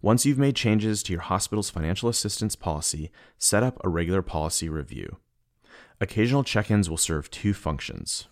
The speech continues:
One, to ensure your organization is executing on the policies appropriately, and two, to provide opportunities to make additional updates if circumstances dictate. Taking the time to think through these five steps today will preserve your reputation tomorrow.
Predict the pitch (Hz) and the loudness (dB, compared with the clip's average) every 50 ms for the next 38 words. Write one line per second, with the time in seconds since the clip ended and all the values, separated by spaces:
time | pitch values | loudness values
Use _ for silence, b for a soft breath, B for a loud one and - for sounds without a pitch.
0 | _ _ _ _ B B B B B B B B 101 101 98 101 113 120 117 - | _ _ _ _ B B B B B B B B 2 4 6 6 6 4 4 2
1 | - - 113 101 92 - - 113 117 123 127 - - 113 113 120 117 104 95 90 | 2 4 6 6 6 6 4 4 6 6 4 4 4 4 4 4 4 4 4 2
2 | 85 87 - 98 92 - - - - - - - - 110 - - 92 80 85 78 | 2 2 0 0 -2 -2 -2 -4 -2 -2 0 0 -2 -4 -2 -2 -2 0 0 0
3 | - - 82 78 - - 85 90 98 - - 104 104 123 127 - - 87 78 - | -2 -2 -4 -4 -2 -2 -2 0 2 2 0 0 0 -2 -2 -2 0 -2 -2 -2
4 | 76 65 - - 71 78 80 - - - - 87 73 - - - 120 95 82 78 | -4 -6 -6 -6 -6 -6 -6 -8 -6 -4 -4 -2 -2 -2 0 2 2 4 2 2
5 | - B B B B B - 92 87 82 92 101 113 113 - 120 - - 104 90 | -2 B B B B B -2 0 2 4 4 4 4 2 0 -4 -4 0 0 0
6 | 85 87 87 85 - - 87 82 78 - 76 73 73 90 - - 113 110 - - | 2 0 0 -2 -2 -2 -2 -2 -2 -2 -4 -6 -4 -4 -2 -2 -2 -2 -2 -2
7 | 82 - - 76 78 78 - - - 78 - - - 73 - 80 78 - - 73 | -6 -6 -6 -6 -6 -4 -6 -8 -6 -6 -6 -4 -6 -6 -6 -6 -6 -6 -6 -6
8 | 73 - - 67 - - - - - - - 50 - - - _ _ _ _ _ | -6 -8 -8 -10 -10 -10 -12 -12 -14 -14 -14 -14 -16 -16 -20 _ _ _ _ _
9 | _ _ _ _ _ _ _ _ _ _ _ _ - - 135 143 175 170 151 - | _ _ _ _ _ _ _ _ _ _ _ _ 2 4 4 6 6 4 4 4
10 | 120 113 117 107 98 - - 120 117 110 - - 113 117 113 117 - - - 104 | 4 4 4 4 2 2 2 2 2 2 0 0 0 2 2 2 0 0 0 -2
11 | 104 104 - - 101 95 - - - 104 90 87 73 71 76 80 85 - - 92 | -2 0 0 0 0 0 0 -2 -4 -4 -2 -2 -2 -4 -6 -8 -6 -2 -2 -2
12 | 87 82 90 98 110 110 117 113 101 90 87 - 98 87 - 87 78 - - 80 | 0 2 2 2 2 2 2 2 0 0 0 -2 -4 -6 -4 -4 -4 -4 -4 -6
13 | 73 - 82 73 65 60 - 50 - | -6 -4 -6 -6 -6 -8 -10 -10 -12